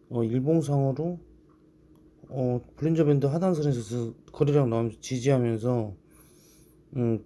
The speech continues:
지금 받쳐주는 모습이에요. 예. 여기서 만약에 못 받치면은 조금 더 밑으로 내려갈 수 있었거든요. 예. 근데 지금은 아직은 이십,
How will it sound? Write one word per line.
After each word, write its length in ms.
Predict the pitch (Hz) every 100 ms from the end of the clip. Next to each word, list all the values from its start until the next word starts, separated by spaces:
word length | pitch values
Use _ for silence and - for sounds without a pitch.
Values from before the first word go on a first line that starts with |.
| -
지금 320 | 123 117 107
받쳐주는 580 | - 120 151 143 143 120
모습이에요. 680 | 98 98 107 98 90 98 117 -
예. 160 | 98 92 - _ _ - - - _ _ -
여기서 280 | 135 131 123
만약에 240 | 110 117
못 160 | 107 107
받치면은 840 | 135 - 123 120 127 135 113 92 - _ - _ _ - _ _ _ _ _ -
조금 260 | 196 175
더 280 | 135 113 104
밑으로 260 | - 117 135
내려갈 320 | 120 123 123
수 160 | 117 107
있었거든요. 1160 | 98 127 - - _ _ _ 135 110 110 135 202 - -
예. 160 | 110 92 - _ _ _ - - -
근데 240 | 117 127
지금은 580 | - 101 117 120 135 131
아직은 560 | 104 - 117 127 127 95 78 - _ _ - - - - - - - - - - - -
이십, 300 | 131 123